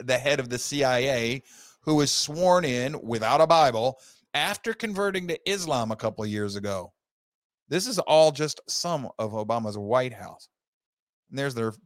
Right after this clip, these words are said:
faces with their names. And there's more than just these people. His communist terrorist advisor mentor, Reverend Jeremiah Wright, Edwards said, Bill Ayers, Bernardine Dorn, Frank Marshall Davis,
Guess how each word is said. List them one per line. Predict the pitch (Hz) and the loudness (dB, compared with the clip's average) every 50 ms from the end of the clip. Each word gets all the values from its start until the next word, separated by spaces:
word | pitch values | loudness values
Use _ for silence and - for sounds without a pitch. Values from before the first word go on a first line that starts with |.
| _ _ | _ _
faces | - 139 123 120 117 - 107 107 104 | -6 -4 -4 -2 -4 -4 -6 -6 -8
with | 107 104 - | -8 -6 -4
their | 104 104 104 | -4 -4 -2
names. | 107 113 110 104 101 101 104 - - _ _ _ _ _ _ _ _ _ _ _ _ _ _ _ _ _ _ _ _ _ _ _ _ _ _ _ | 0 -2 -2 -2 -2 -4 -6 -8 -12 _ _ _ _ _ _ _ _ _ _ _ _ _ _ _ _ _ _ _ _ _ _ _ _ _ _ _
And | 120 | 2
there's | 131 170 165 139 | 4 4 4 4
more | 143 147 165 165 | 4 4 6 6
than | 151 127 117 117 | 6 4 2 2
just | 120 117 110 - | 0 0 -2 -2
these | 120 127 127 110 | -2 -2 -2 -2
people. | - - 101 98 - - 95 - _ _ _ _ _ _ _ _ _ _ _ _ _ _ _ _ | -4 -6 -6 -6 -8 -12 -16 -18 _ _ _ _ _ _ _ _ _ _ _ _ _ _ _ _
His | - 135 127 - | -8 -6 -6 -6
communist | - - - 165 170 165 151 143 - - | -4 -4 -4 -4 -2 -2 -4 -4 -6 -6
terrorist | - 151 143 143 135 135 - - | -4 -2 0 0 0 0 -2 -4
advisor | 120 113 120 123 131 127 120 117 113 | -2 0 2 4 4 4 4 2 0
mentor, | 110 117 120 120 - - - 107 104 101 104 - - | 0 0 0 0 -2 -2 -2 0 0 0 -2 -6 -4
Reverend | - 120 127 120 120 117 110 104 | 2 2 2 4 4 0 0 0
Jeremiah | 127 127 131 123 120 120 117 107 | 2 4 4 4 4 2 2 2
Wright, | 101 101 117 120 110 107 107 107 - _ _ _ _ _ _ _ _ - | 2 4 4 4 4 2 -4 -8 -10 _ _ _ _ _ _ _ _ -2
Edwards | 131 127 127 127 131 123 120 - | -2 0 0 0 0 0 0 -2
said, | - - 113 110 107 110 - - 117 113 | -2 0 0 0 0 -2 -4 -10 -10 -6
Bill | 110 127 139 139 - - | -2 0 0 0 0 0
Ayers, | 117 113 113 113 113 113 113 - - - _ _ - - - - - _ - | 0 2 2 2 2 0 -2 -4 -6 -8 _ _ -20 -20 -20 -20 -20 _ -2
Bernardine | 104 117 117 127 131 123 123 123 123 120 117 | 2 4 4 4 4 2 2 2 2 0 0
Dorn, | 110 113 110 113 113 110 113 117 - - | 0 0 0 2 0 0 0 -2 -4 -8
Frank | - - - 127 135 135 101 | -12 -6 -2 0 0 0 0
Marshall | 107 123 123 123 - - 120 | 0 0 0 0 0 -2 -6
Davis, | 113 104 104 110 110 107 104 110 110 - | -4 -2 -2 -2 0 0 0 -2 -2 -4